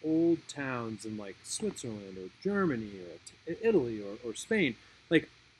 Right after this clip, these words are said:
there's something about what you eat in those towns that is reflective of that culture, right? When you call it Italian food or schnitzel for Germany or, you know, chocolate in Switzerland, whatever you wanna call it.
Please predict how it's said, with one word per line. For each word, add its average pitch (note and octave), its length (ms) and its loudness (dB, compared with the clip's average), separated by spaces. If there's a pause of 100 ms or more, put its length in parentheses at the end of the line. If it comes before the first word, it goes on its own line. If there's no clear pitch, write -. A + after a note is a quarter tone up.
(240)
there's G#3+ 200 8
something A#3 440 4
about C#3 300 4
what C3+ 340 -2
you C#3 140 -4 (180)
eat D3 160 -4 (320)
in C3 180 -4
those A#2 240 -2
towns A2 640 -4 (800)
that C3 120 0
is C3+ 220 -2
reflective C3 840 0
of A#2 220 -8
that B2+ 260 -4
culture, G3 360 -2 (420)
right? B2+ 260 -2 (360)
When B2 160 -6
you A2 60 -4
call A2 260 -8
it G2 60 -12
Italian B2 480 -2
food A2+ 640 -2
or - 20 -10 (420)
schnitzel A#2+ 760 0
for A#2 80 -6
Germany A#2 560 -4
or, G#2+ 220 -4
you A2 240 -12
know, G#2 100 -16
chocolate A#2+ 440 -2
in A2+ 220 -6 (280)
Switzerland, A#2 420 -8
whatever D3 280 2
you B2 100 -2
wanna A#2+ 140 -6
call D3+ 260 0
it. A#2 100 -4